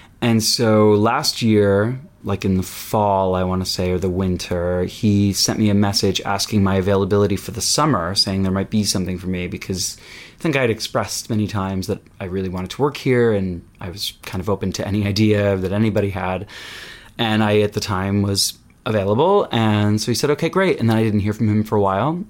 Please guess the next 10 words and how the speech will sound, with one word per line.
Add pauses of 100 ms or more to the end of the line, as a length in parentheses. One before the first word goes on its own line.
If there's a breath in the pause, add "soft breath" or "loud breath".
and
then
this
came
through
as
an
offer, (600 loud breath)
which
I